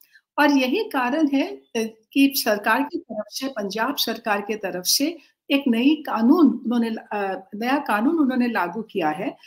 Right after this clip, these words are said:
और ये कानून है कि आप, अ, जो irrigation है, आप जून के महीने के पहले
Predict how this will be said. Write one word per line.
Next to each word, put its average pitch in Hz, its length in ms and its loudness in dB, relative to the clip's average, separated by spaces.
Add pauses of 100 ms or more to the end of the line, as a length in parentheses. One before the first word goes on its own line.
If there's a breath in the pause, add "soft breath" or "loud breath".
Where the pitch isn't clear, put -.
(280 loud breath)
और 262 120 4
ये 302 480 0 (100)
कानून 277 480 0
है 233 160 -2 (360 soft breath)
कि 320 280 2
आप, 247 460 0 (260)
अ, 208 140 2 (160)
जो 302 160 0
irrigation 302 760 2
है, 294 360 0
आप 214 260 -2
जून 311 320 -2
के 370 160 -6
महीने 262 480 2
के 302 140 -4
पहले 262 560 -2